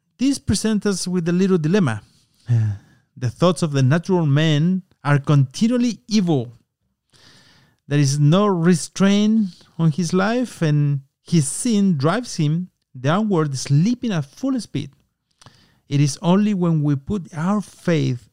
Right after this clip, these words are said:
in the Lord Jesus Christ that he gives us a new heart, a sensitive heart instead of a heart of stone, that's Ezekiel chapter eleven nineteen, a heart with new desires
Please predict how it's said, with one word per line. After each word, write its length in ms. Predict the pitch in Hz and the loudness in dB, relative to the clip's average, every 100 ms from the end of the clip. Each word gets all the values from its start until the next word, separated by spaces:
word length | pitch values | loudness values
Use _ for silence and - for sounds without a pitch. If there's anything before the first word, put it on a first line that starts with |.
| - | -4
in 220 | 147 139 | 0 0
the 120 | 135 | 0
Lord 420 | 131 165 202 185 | 0 0 2 0
Jesus 360 | 139 190 180 160 | 2 0 0 -2
Christ 600 | - 117 123 127 - - _ _ _ _ _ _ _ | -6 -8 -10 -16 -18 -20 _ _ _ _ _ _ _
that 200 | 127 - | -6 -6
he 280 | - 160 143 | -6 -4 -2
gives 220 | 143 135 | 0 0
us 260 | 135 - 135 | 0 -2 -2
a 80 | |
new 400 | 123 127 190 285 | 2 4 4 4
heart, 440 | 214 135 110 - - - _ | 0 -2 -6 -10 -18 -20 _
a 180 | 143 127 | -8 -8
sensitive 800 | - - 302 349 - 202 170 135 | -6 -4 -4 -4 -4 -4 -4 -2
heart 300 | 170 160 156 - | -2 0 -2 -6
instead 400 | 160 143 135 185 | -2 -2 -2 -4
of 180 | 165 135 | -4 -2
a 80 | 135 | -4
heart 360 | - 160 143 139 | -4 -4 -4 -4
of 100 | 123 | -8
stone, 680 | - - 202 131 147 165 - _ | -10 -6 -4 -2 -2 -2 -6 _
that's 180 | - 135 | -12 -10
Ezekiel 880 | - 139 - - 180 - 131 135 147 - - - _ _ _ | -8 -10 -8 -6 -6 -4 -2 -2 -4 -8 -20 -20 _ _ _
chapter 420 | - 131 - 131 123 _ _ _ | -10 -8 -4 -6 -6 _ _ _
eleven 540 | 151 139 143 143 135 139 | 0 0 2 0 0 0
nineteen, 640 | 143 143 190 147 151 175 - _ _ _ _ _ - - | 0 0 0 -2 -2 -6 -10 _ _ _ _ _ -20 -6
a 60 | 147 | -4
heart 340 | 127 226 240 - _ _ _ _ _ | -2 -2 -2 -8 _ _ _ _ _
with 220 | 165 175 151 | -2 0 4
new 340 | 175 254 311 | 4 4 4
desires 720 | 269 196 147 120 120 123 - | 2 -2 -2 -4 -6 -10 -14